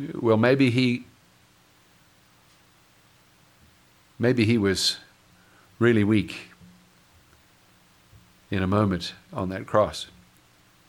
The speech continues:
and worship reminded him what he was doing. I don't know.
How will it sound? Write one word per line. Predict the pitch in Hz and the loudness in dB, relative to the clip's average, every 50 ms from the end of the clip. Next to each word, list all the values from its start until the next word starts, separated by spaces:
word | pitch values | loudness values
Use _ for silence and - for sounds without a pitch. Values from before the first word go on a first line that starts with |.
| _ _ _ _ _ _ - | _ _ _ _ _ _ -4
and | 101 95 95 95 | -4 -2 0 0
worship | 107 117 110 - - - - - - - - _ - _ - _ _ _ _ _ _ _ _ _ _ _ _ _ _ _ _ _ _ | 0 0 0 -2 -4 -6 -8 -12 -18 -20 -20 _ -20 _ -20 _ _ _ _ _ _ _ _ _ _ _ _ _ _ _ _ _ _
reminded | 101 101 104 110 117 117 107 101 90 | -2 0 0 2 0 0 0 -2 -2
him | 87 90 78 69 - - _ _ _ _ _ _ _ _ _ _ _ _ _ _ _ _ _ _ _ _ _ _ _ _ _ _ _ _ _ _ _ | -4 -6 -6 -8 -12 -18 _ _ _ _ _ _ _ _ _ _ _ _ _ _ _ _ _ _ _ _ _ _ _ _ _ _ _ _ _ _ _
what | 113 107 101 95 | -4 -2 -2 -2
he | 95 | -2
was | 90 87 | -4 -4
doing. | 82 104 98 87 73 69 - - - _ _ _ _ _ _ _ _ _ - - _ _ _ _ _ _ _ _ | -4 -4 -4 -4 -6 -10 -14 -18 -20 _ _ _ _ _ _ _ _ _ -20 -20 _ _ _ _ _ _ _ _
I | 117 120 | -2 0
don't | 127 131 143 | 0 0 -2
know. | 143 139 - | -2 -4 -6